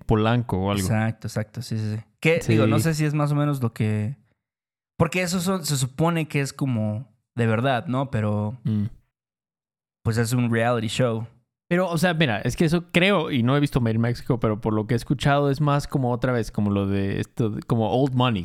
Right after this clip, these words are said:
Speaker 1: como familias ricas de generaciones
Speaker 2: Bueno,
Speaker 1: que
Speaker 2: sí.
Speaker 1: tienen ca-,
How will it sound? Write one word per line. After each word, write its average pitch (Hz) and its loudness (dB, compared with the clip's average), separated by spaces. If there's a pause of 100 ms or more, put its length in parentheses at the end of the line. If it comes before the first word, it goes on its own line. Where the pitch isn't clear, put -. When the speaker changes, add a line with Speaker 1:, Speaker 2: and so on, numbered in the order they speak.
Speaker 1:
como 101 -2
familias 127 2
ricas 135 0
de 110 0
generaciones 123 2
Speaker 2:
Bueno, 117 -2
Speaker 1:
que 110 4
Speaker 2:
sí. 107 0
Speaker 1:
tienen 110 2
ca-, - -4